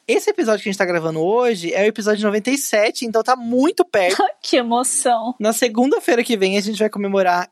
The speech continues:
Speaker 1: essa marca de cem episódios. A gente quer fazer coisas bem especiais, né, Carol?
Speaker 2: Sim, só que pra isso a gente precisa de você.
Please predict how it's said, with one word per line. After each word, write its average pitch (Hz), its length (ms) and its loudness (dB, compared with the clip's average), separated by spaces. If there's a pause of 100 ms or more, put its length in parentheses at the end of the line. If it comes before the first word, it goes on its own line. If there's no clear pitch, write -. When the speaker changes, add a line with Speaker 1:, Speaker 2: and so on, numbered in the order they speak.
Speaker 1:
essa 180 320 -2
marca 170 320 -2
de 170 100 -6
cem 190 300 -4
episódios. 170 480 0
A 208 40 -2
gente 220 160 -4
quer 247 120 0
fazer 240 160 -2
coisas 254 320 0
bem 240 240 -2
especiais, 190 640 0
né, 160 100 -6
Carol? 151 380 -4
Speaker 2:
Sim, 311 540 0
só 277 200 0
que 330 140 -2
pra 302 180 2
isso 262 180 -2
a 269 40 2
gente 254 240 0
precisa 254 440 -2
de 220 80 -4
você. 220 560 -2